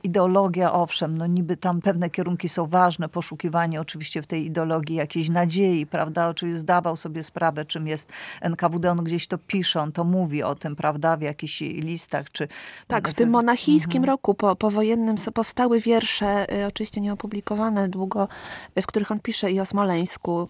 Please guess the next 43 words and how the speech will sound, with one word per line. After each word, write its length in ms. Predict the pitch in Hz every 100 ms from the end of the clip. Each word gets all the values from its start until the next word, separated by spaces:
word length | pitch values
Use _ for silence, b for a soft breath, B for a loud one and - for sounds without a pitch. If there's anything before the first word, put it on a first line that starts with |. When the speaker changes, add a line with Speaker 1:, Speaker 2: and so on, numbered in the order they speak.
| _
Speaker 2:
i 120 | 196
o 120 | 180 175
Katyniu, 440 | 185 - 180 175
i 160 | 190 190
o, 240 | 185 180
i 160 | - 190
o 120 | 180
strachu 340 | - 180 175
przed 200 | - 180
N 120 | 180
K 120 | 175 170
W 120 | 175
D 120 | 165
powszechnym, 600 | 165 - 147 151 165 170
więc 260 | 165 175 -
tak, 320 | - - - -
on 160 | 170
miał 140 | 147 -
tę 120 | 160
świadomość. 640 | - - - - - - - _
Speaker 1:
Miał 220 | 160 165
świadomość 500 | - 170 190 185 175
i 60 | 175
liczył 300 | 170 175 180
na 180 | 170 175
to, 160 | 180
że 160 | 160 165
ten, 280 | 175 170 170
że 160 | 165 170
ten 220 | 185 165
system, 520 | - 180 - 185 175
że 120 | 165
ta 220 | 165 170 165
ideologia, 720 | 170 165 165 165 165 165 165
no, 200 | 160 160 B B B -
mm, 140 | 170 170
jakoś 400 | 180 175 170 170
wyjdzie 420 | 151 170 190 156 160
z 100 | -
tych 180 | 160
błędów 640 | 143 170 185 208 196 202 175
i 80 |
poprowadzi 1000 | 175 185 180 180 170 175 170 156 170 170